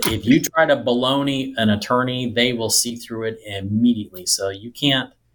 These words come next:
give a snowy answer to, to an attorney. Um, so your integrity has to be really, uh, beyond reproach.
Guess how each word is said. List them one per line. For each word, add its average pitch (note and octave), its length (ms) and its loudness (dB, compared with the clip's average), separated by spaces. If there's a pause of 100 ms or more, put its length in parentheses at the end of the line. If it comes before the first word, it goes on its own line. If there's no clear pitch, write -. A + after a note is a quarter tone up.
(540)
give A2+ 160 2
a G2+ 160 6
snowy A2+ 600 2
answer G#2 380 -4
to, F2 640 -8 (280)
to F#2+ 180 -10
an F2 100 -10
attorney. - 320 -16 (1300)
Um, G2 440 2
so - 140 2
your A#2+ 160 4
integrity A#2 480 0
has F#2+ 240 -6
to - 80 -10
be F#2+ 140 -8
really, G2 800 -4 (460)
uh, F2+ 440 -6 (640)
beyond G2+ 400 0
reproach. - 640 -10